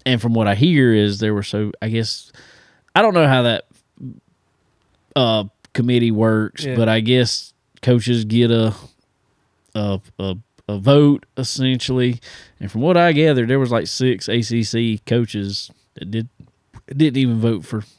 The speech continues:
Speaker 1: Florida State to be in it.
Speaker 2: Yeah.
Speaker 1: And so they were upset about that.
Speaker 2: Yeah, well, they were ready to go 'cause they feel like, you know, the A C C kind of being, I, I mean, it was, it was a little bit down this year, I'd say.
Speaker 1: It was.
Speaker 2: Kinda hurt,
Speaker 1: It was.
Speaker 2: hurt them.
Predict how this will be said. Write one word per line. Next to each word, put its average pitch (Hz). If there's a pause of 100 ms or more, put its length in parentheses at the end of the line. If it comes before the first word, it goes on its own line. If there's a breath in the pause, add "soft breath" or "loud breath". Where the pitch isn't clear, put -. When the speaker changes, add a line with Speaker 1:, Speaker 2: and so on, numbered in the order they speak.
Speaker 1:
Florida 110
State 101
to 76
be 98
in 123
it. 101
Speaker 2:
Yeah. 120 (720 loud breath)
Speaker 1:
And 143
so 175
they 156
were 139
upset 127
about 95
that. 76
Speaker 2:
Yeah, 160
well, 160
they 185
were 190
ready 165
to 123
go 123
'cause 120
they 120 (880)
feel 135
like, 120
you 117
know, 113 (580 soft breath)
the -
A 147
C 139
C 135
kind 131
of 117
being, 120 (800 soft breath)
I, 226
I 196
mean, 196
it 214
was, 143 (540)
it 156
was 147
a 131
little 151
bit 117
down 110
this 110
year, 113
I'd 110
say. 113
Speaker 1:
It 160
was. 85
Speaker 2:
Kinda 120
hurt, 117
Speaker 1:
It 107 (140)
was. 117
Speaker 2:
hurt 113
them. 113